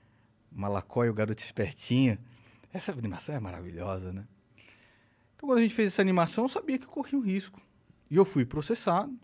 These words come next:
A juíza da primeira instância chegou e falou assim, "Olha, não tem nada demais essa animação. Vocês são os idiotas por entrar na, ne-, nesse mérito." E aí o re-, o Felipe Neto recorreu e na segunda turma dois juízes falaram, "Não, ele foi ofendido na sua honra", né? Tem um vídeo no canal falando disso daí, é, é muito,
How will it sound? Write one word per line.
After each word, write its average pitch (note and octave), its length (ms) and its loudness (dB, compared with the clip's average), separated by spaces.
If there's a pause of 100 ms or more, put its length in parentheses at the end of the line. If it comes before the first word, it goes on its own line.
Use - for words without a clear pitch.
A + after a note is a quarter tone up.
(180)
A B2 100 -2
juíza B2+ 320 -2
da A#2+ 100 0
primeira B2 320 0
instância B2 480 -2
chegou B2+ 300 -2
e B2+ 40 -2
falou C3 240 -4
assim, A#2+ 200 -6
"Olha, A#2+ 120 -4
não E3+ 120 -10
tem G#3 140 -10
nada A#2 260 -4
demais G#2 320 -4
essa - 120 -10
animação. G2+ 440 -10 (520)
Vocês - 240 -14
são A2 180 -4
os A2+ 100 -2
idiotas B2 400 2
por A2+ 140 -8
entrar G#2+ 280 -4
na, G#2+ 180 -6 (680)
ne-, G2 260 -4
nesse A2 260 -2
mérito." G#2 400 0 (840)
E F3+ 120 2
aí A3 220 6
o C4+ 140 0
re-, C3 240 0
o A#2+ 80 -6
Felipe A#2+ 320 -2
Neto A2+ 160 0
recorreu C#3+ 440 2
e B3 40 2
na C4 100 2
segunda G#3 380 0
turma A3 280 2
dois F#3+ 300 8
juízes E3 480 -2
falaram, C3+ 380 2
"Não, G2+ 240 -2 (200)
ele G2 140 -18
foi G2 340 -6
ofendido G#2 640 -4
na G2 140 -6
sua - 200 -12
honra", G2+ 380 -4
né? G#2+ 120 -6
Tem A#3 140 0
um B3+ 60 2
vídeo C#3+ 240 -4
no G#2+ 80 -2
canal G2+ 260 -6
falando G#2 300 -4
disso G2+ 220 -10
daí, A2 180 2
é, D3 280 0
é B2+ 80 -2
muito, C#3+ 220 -2